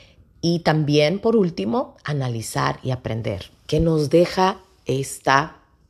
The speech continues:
esta enseñanza? ¿Qué quiere Dios decirnos con esto?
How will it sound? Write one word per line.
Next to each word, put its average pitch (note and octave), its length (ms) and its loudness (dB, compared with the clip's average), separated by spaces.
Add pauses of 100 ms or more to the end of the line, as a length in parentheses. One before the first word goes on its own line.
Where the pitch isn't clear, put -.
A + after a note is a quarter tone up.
(680)
esta C#3+ 240 2
enseñanza? A#2+ 680 -2 (240)
¿Qué E3 200 0
quiere D#3 420 6
Dios B2+ 320 0
decirnos A#2 540 -6
con B2 200 -6
esto? C3 440 -4